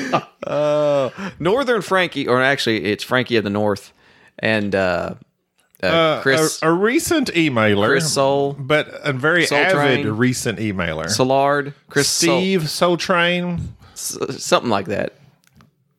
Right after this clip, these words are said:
Speaker 1: I've just been calling him Soul Train.
Speaker 2: Chris Cross.
Speaker 1: Yeah, him.
Speaker 2: Cody. I don't know. I thought his name was Christian, but then, like, uh,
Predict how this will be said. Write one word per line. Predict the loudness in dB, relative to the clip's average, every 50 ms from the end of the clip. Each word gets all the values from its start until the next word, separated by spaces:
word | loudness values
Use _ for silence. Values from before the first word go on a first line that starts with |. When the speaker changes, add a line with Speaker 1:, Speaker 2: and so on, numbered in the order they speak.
| _ -4
Speaker 1:
I've | -2 -2
just | -2 0 -2
been | -2 -2
calling | 0 0 0 0
him | 0 -2
Soul | -2 -2 -2 -2
Train. | -2 0
Speaker 2:
Chris | 0 0 0
Cross. | 2 0 2 2 2 0 -2 -6 -12 -14 -18 _ -2
Speaker 1:
Yeah, | 0 2 2 0 0
him. | -2 -2 -2 -2 -4 -6 -12 _ -14 -2
Speaker 2:
Cody. | 0 0 2 2 2 0 -2 -4 -6 -12 -16 _ _ _ _ _ _ _ -20 -20 -20 -8 -2
I | -2
don't | 0 2
know. | 2 2 2 2 0 0 0
I | -2 -2 0
thought | 2 0
his | 2 0
name | 0 -2
was | -4 -8
Christian, | -2 0 0 0 0 -4 -4 -4 -4 -2 -2 -4 -6 -6 -4 -4
but | -4 -2 0
then, | 2 2 2 2 2
like, | 2 2 2 0 0 0
uh, | 0 2 2 2 2 0 0